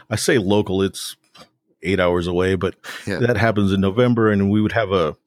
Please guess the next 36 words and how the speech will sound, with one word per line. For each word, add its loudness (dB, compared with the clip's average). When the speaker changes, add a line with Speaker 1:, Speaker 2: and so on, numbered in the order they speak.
Speaker 1:
um, -2
I -6
guess, -4
a 0
meetup 0
there, 2
and 0
we 0
would -2
meet 0
up -2
at 0
Origins, -2
and -6
just -4
different 2
people 2
in 4
the 0
groups -2
would -6
take -2
on 2
the 0
responsibility -2
to -6
set 0
up -4
the -8
meetup, 2
and 0
we 0
would -6
just -6
all 2
meet -2